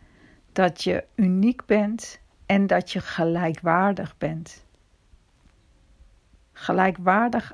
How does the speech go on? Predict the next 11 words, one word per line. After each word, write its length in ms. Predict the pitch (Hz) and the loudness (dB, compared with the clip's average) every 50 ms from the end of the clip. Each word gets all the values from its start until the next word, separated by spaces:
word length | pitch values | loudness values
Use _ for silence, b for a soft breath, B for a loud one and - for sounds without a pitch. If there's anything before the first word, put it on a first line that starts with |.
| - _ | -12 _
aan 300 | - 180 170 160 156 147 | -2 0 2 2 2 2
wie 200 | - 170 185 190 | 0 -2 0 0
dan 300 | 208 196 190 190 208 - - | 2 2 2 0 -2 -6 -6
ook. 520 | - 180 170 160 156 156 - - - - - _ _ _ _ _ _ _ _ _ _ - - _ _ _ _ _ _ _ _ _ _ _ _ _ _ _ _ - _ _ _ _ _ _ _ _ _ _ _ _ _ _ _ _ - _ _ _ _ _ _ _ _ _ _ _ _ _ _ _ _ _ _ _ _ _ _ _ _ _ _ _ _ _ _ _ _ _ - _ _ _ _ _ _ _ _ _ _ _ _ _ _ _ _ - - - | -4 -2 -2 -2 -2 -4 -10 -16 -20 -20 -20 _ _ _ _ _ _ _ _ _ _ -20 -20 _ _ _ _ _ _ _ _ _ _ _ _ _ _ _ _ -20 _ _ _ _ _ _ _ _ _ _ _ _ _ _ _ _ -20 _ _ _ _ _ _ _ _ _ _ _ _ _ _ _ _ _ _ _ _ _ _ _ _ _ _ _ _ _ _ _ _ _ -20 _ _ _ _ _ _ _ _ _ _ _ _ _ _ _ _ -20 -14 -8
En 100 | - 170 | -6 -4
stel 380 | - - - - 214 - 262 | -4 -4 0 2 2 2 2
je 160 | 277 254 240 | 2 0 -2
voor, 520 | - - - 208 170 165 165 160 160 165 160 _ _ _ _ _ _ _ _ _ - - - _ | -4 -4 -4 -2 0 0 0 0 -2 -4 -8 _ _ _ _ _ _ _ _ _ -20 -20 -20 _
je 140 | - - 185 | -8 -6 -6
zou 480 | 170 - - - 185 180 185 185 185 - _ _ - - _ _ _ _ _ _ _ _ _ _ _ _ _ _ _ _ - - _ _ _ _ _ _ _ _ _ _ _ _ _ _ _ _ _ - _ _ _ _ _ _ _ _ _ _ _ _ _ _ _ _ _ - _ _ _ _ _ _ _ _ | -4 0 2 4 4 4 4 2 0 -4 _ _ -20 -20 _ _ _ _ _ _ _ _ _ _ _ _ _ _ _ _ -20 -20 _ _ _ _ _ _ _ _ _ _ _ _ _ _ _ _ _ -20 _ _ _ _ _ _ _ _ _ _ _ _ _ _ _ _ _ -20 _ _ _ _ _ _ _ _
helemaal 760 | - - - 175 185 202 233 254 233 220 - 233 - - | -14 -6 -2 0 2 2 4 2 2 2 0 -2 -4 -8